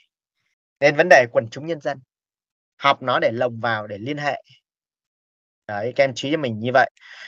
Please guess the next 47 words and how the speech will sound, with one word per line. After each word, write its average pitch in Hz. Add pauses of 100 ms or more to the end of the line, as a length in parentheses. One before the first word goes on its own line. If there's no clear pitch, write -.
(100)
Tiếp, -
còn 165
cái 196
nội 196
dung 196
hai 196
La 196
Mã. 190 (1160)
Đó 151
là 170
giai 175
cấp 226
và 135
dân 160
tộc. 120 (1000)
Thì 147
trong 170
nội 196
dung 196
này, 135 (1400)
các 165
em 170
nhớ 151
này, 139
vì 151
các -
em 202
là 151
đặc 185 (300)
thù 147
là 127
thi 196
vào 135
khối 143
ngành 156 (160)
an 170
ninh 165
cảnh 117
sát. 156 (1200)
Cho 170
nên 170
đây 180
vẫn 170
là 208
một 123
nội 131
dung 160